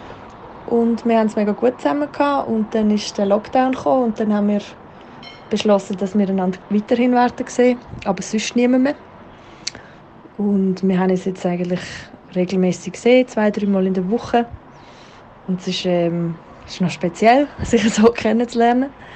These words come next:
Weil man kann halt nichts Belangloses machen, in Anführungszeichen, irgendwie in ein Kino oder in eine Bar oder in ein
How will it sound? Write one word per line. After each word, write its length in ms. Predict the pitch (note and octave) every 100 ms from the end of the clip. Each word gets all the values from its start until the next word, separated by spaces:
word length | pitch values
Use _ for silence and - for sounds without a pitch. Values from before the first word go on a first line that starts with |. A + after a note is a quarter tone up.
| - - - - F3+
Weil 100 | F#3
man 120 | F#3
kann 140 | F#3
halt 160 | F3+ -
nichts 260 | G3 - -
Belangloses 840 | F#3+ F3 F3 A3 A3+ A3+ A#3+ A3
machen, 340 | G#3 G3+ - G#3+
in 140 | G#3+
Anführungszeichen, 880 | G#3 G#3 G#3+ G#3+ - G#3 G#3 G#3 F#3+
irgendwie 220 | F3+ F3
in 60 | F3
ein 160 | E3+ -
Kino 440 | A3 G#3+ G#3 G3
oder 160 | F3 E3+
in 120 | E3+
eine 80 | E3+
Bar 540 | F3+ F#3+ G#3 G#3+ F#3+
oder 200 | F3 F3+
in 60 |
ein 120 | F3